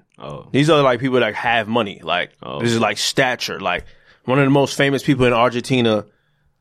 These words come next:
Speaker 2: came to Florida and got the vaccination. Like, you know what I mean? Same thing with Australia. Like, a fucking, uh, what do you, what do you call those? Influencers and shit from
Speaker 1: Mm.
Speaker 2: Australia came in and got a
Speaker 1: Mm.
Speaker 2: vaccine.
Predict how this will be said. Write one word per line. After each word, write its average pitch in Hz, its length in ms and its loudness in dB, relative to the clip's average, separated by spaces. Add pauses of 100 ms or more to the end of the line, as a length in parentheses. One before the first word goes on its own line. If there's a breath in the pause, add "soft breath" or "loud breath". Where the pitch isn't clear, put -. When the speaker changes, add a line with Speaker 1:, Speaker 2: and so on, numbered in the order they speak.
(280)
Speaker 2:
came 131 360 -2
to 113 100 -6
Florida 113 340 2
and 107 100 -2
got 110 140 0
the 101 60 -8
vaccination. 101 760 -2
Like, 90 160 -4
you 104 60 0
know 107 80 0
what 104 80 0
I 107 40 -2
mean? 107 200 0
Same 117 260 -2
thing 120 240 2
with 110 100 4
Australia. 101 480 2
Like, 92 200 -2
a 98 80 0
fucking, 104 560 -2 (500 soft breath)
uh, 98 380 0
what 101 140 0
do 113 80 0
you, 110 40 -4
what 117 80 0
do 117 40 2
you 113 60 -2
call 107 200 0
those? 92 200 -4
Influencers 113 760 0
and - 100 -10
shit 95 260 -6
from 104 120 -8
Speaker 1:
Mm. 98 60 -4
Speaker 2:
Australia 104 440 0
came 107 340 0
in 104 260 2
and 98 120 0
got 95 180 0
a 90 40 -4
Speaker 1:
Mm. 92 40 -4
Speaker 2:
vaccine. 95 340 -2